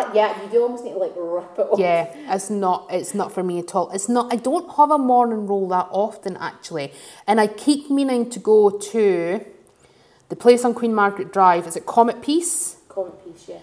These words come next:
Speaker 2: Um, which do
Speaker 1: It's all
Speaker 2: crispy
Speaker 1: Morton rolls.
Speaker 2: Morton rolls. And to be fair,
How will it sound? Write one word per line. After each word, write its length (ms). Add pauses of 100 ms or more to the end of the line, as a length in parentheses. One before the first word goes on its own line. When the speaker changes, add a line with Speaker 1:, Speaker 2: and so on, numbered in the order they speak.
(300)
Speaker 2:
Um, 240 (100)
which 300
do 480 (160)
Speaker 1:
It's 100
all 80
Speaker 2:
crispy 840
Speaker 1:
Morton 0
rolls. 20
Speaker 2:
Morton 320
rolls. 360
And 320
to 80
be 120
fair, 540